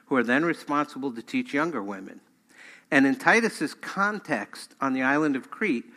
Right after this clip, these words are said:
there tends to be a lot of women around. This is an island in the Mediterranean. Its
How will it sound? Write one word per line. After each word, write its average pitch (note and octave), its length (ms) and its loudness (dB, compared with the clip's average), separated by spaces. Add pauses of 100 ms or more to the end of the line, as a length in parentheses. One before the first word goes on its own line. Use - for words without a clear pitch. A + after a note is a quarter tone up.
(280)
there C3+ 140 0
tends A3 340 0
to D#3+ 100 0
be C#3+ 360 4
a B2 60 0
lot C3 500 6
of C3 180 0
women C#3 380 4
around. A2 500 -2 (1000)
This C3+ 220 -2
is C3 160 0
an B2+ 140 0 (100)
island D3+ 460 6
in B2+ 140 -2
the A#2 60 -2
Mediterranean. B2+ 1080 2 (920)
Its - 380 -6